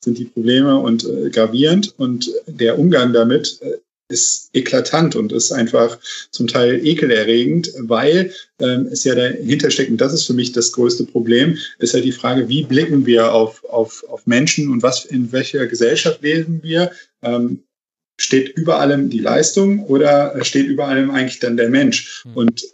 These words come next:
Speaker 1: wenn man sich immer wieder, ähm, auch in Zusammenfassungen anhört und dadurch wird ja auch letztendlich aber dann ein Bild geprägt, ähm, das in die Richtung geht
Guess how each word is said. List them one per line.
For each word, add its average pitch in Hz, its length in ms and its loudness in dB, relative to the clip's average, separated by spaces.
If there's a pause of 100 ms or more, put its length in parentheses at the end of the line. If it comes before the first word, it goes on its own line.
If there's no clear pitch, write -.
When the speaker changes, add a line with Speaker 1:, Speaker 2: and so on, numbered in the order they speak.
(100)
Speaker 1:
wenn 123 240 0
man 135 320 2
sich 127 240 -6
immer 151 280 -2
wieder, 151 460 0
ähm, 131 600 0 (220)
auch 135 220 0
in 143 140 -2
Zusammenfassungen 127 1120 2 (560)
anhört 170 440 2
und 123 220 0
dadurch 143 500 2
wird 147 200 0
ja 143 160 2
auch 135 160 -2
letztendlich 135 640 -2
aber 131 200 0
dann 127 340 0
ein 117 240 0
Bild 131 260 2
geprägt, - 720 0 (420)
ähm, 135 480 2
das - 160 -2
in 143 80 -2
die 127 120 0
Richtung 143 320 0
geht 139 340 0